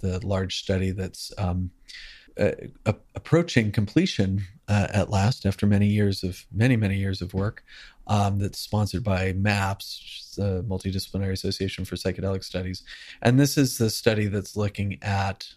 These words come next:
um, a protocol of three doses of M D M A assisted therapy delivered, um, about, you know, roughly f-,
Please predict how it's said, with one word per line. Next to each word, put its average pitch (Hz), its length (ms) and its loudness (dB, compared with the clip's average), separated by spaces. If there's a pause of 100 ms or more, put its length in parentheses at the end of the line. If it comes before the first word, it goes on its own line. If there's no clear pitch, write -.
(140)
um, 117 480 -10 (160)
a 92 340 -4 (920)
protocol 123 400 4
of 98 100 0
three 120 280 2
doses 101 720 2 (100)
of 101 420 2
M 107 140 0
D 101 100 2
M 98 120 0
A 98 180 0
assisted 92 500 -6
therapy 92 760 -6 (160)
delivered, 95 640 -4 (260)
um, 90 360 -8
about, 95 500 -4 (140)
you 107 140 -4
know, 98 60 -2
roughly 98 440 -6
f-, - 140 -20